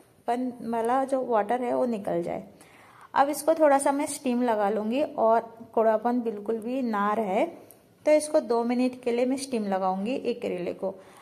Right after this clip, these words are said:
अब थोड़ा सा कड़वा वाला आपको अच्छा लगेगा तो आप बिना ऐसे भी बना सकते हो, बिना स्टीम से भी, वो भी अच्छी लगती है।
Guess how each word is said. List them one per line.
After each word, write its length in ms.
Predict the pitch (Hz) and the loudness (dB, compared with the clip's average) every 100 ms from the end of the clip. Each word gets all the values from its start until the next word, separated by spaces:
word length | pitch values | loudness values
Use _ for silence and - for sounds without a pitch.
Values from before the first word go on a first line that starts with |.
| - - - | -20 -20 -2
अब 200 | - 277 - - - | 2 2 -2 -18 2
थोड़ा 160 | 277 269 | 4 4
सा 160 | 277 294 | 4 2
कड़वा 280 | 285 240 240 | 4 4 6
वाला 240 | 262 269 | 6 6
आपको 220 | 254 254 | 4 4
अच्छा 280 | 254 254 269 | 2 4 2
लगेगा 400 | 254 226 220 226 | 2 2 2 0
तो 160 | 220 285 294 - - - _ - | 2 0 0 -8 -20 -20 _ -2
आप 280 | 247 247 233 202 214 | -2 -2 -8 -18 -8
बिना 340 | 214 220 214 226 226 - - - | -4 -2 0 0 -2 -6 -14 -6
ऐसे 320 | 220 220 240 | -2 0 0
भी 140 | 226 247 | -2 -2
बना 300 | 220 202 208 | 0 0 -2
सकते 320 | 208 202 - | -2 -4 -4
हो, 60 | 208 | -4
बिना 260 | 202 190 | -4 -4
स्टीम 340 | 202 - 214 196 | -6 -8 -6 -6
से 180 | 202 226 | -4 -6
भी, 140 | 240 | -6
वो 180 | 294 208 | -6 -4
भी 140 | 202 240 | -2 -4
अच्छी 280 | 233 - | -4 -6
लगती 360 | 196 185 - 196 | -8 -8 -8 -8
है। 160 | 190 | -8